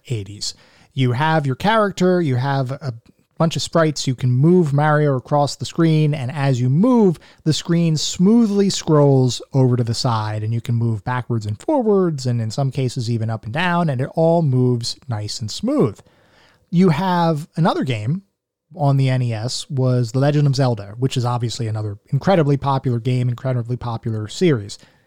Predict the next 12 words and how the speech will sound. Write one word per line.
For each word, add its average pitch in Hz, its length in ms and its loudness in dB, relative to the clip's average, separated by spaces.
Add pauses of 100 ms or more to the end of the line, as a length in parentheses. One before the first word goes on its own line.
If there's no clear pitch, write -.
(280)
When 170 260 4
you 220 160 2
would 285 120 2
move 180 260 6
to 156 60 0
the 135 100 -2
side 151 300 0
of 139 80 0
the 123 60 -2
screen 143 460 2
with 117 220 -4
Link, 214 380 -2